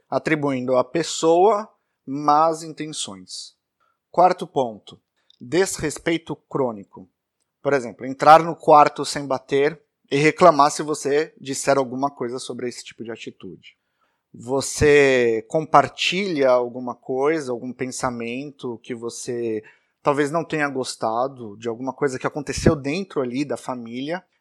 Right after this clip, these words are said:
e aí as pessoas, principalmente o narcisista, vai dizer,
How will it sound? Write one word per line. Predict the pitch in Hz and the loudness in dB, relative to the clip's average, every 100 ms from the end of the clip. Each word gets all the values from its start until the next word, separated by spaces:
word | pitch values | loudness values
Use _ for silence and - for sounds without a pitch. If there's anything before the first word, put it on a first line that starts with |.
| - | -6
e | 147 | 4
aí | 156 156 156 | 6 6 4
as | 156 | 0
pessoas, | - 160 - 151 165 175 170 | -2 -6 -2 0 4 4 2
principalmente | 160 180 175 147 139 139 143 | -4 -4 -2 -2 -4 -4 -4
o | 139 | -2
narcisista, | 147 131 - 135 120 127 127 151 | -4 -6 -8 -10 -10 -12 -10 -8
vai | 139 143 | -6 -6
dizer, | 127 120 120 113 104 | -8 -8 -6 -4 -6